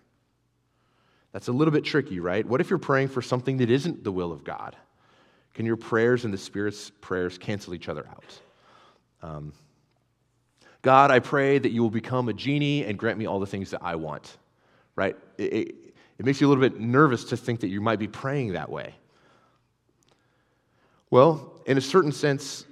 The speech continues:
let's say this. God listens to his own will, <laughs> right? Um, not to your will.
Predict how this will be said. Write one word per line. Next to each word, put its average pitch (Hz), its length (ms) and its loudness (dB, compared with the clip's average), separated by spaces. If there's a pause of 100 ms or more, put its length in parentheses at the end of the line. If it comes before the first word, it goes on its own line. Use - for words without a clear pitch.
(160)
let's 120 420 0 (400)
say 107 280 0
this. 95 420 -4 (580)
God 156 360 4
listens 127 540 0
to 123 200 0
his 113 360 0
own 101 360 -4
will, 90 380 -4 (180)
<laughs> - 200 -10
right? 101 280 -6 (640)
Um, 90 380 -4
not 120 280 6
to 123 100 0
your 101 360 6
will. 85 360 -6